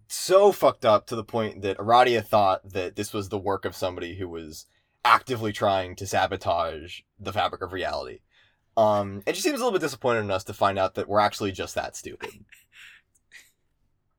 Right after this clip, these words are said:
Um, she describes us as, uh, and our actions as something that they had no contingency plan for. Um, when she is talking about how, uh, the timeline is just falling apart.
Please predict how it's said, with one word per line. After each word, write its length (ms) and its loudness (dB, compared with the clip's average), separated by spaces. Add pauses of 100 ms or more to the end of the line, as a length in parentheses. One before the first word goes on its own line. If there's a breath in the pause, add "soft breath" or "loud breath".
(1040 loud breath)
Um, 680 4
she 120 -6
describes 480 10
us 280 4
as, 360 4
uh, 420 2
and 140 0
our 160 2
actions 480 2
as 320 0
something 240 0
that 120 -2
they 120 2
had 200 2
no 160 0
contingency 640 -8
plan 340 -10
for. 360 -18 (760)
Um, 560 -6 (720)
when 180 -6
she 300 -12
is 100 -10
talking 220 -2
about 140 -4
how, 200 -2
uh, 400 -8 (460)
the 140 -8
timeline 400 -4
is 80 -12
just 180 -10
falling 260 -8
apart. 340 -16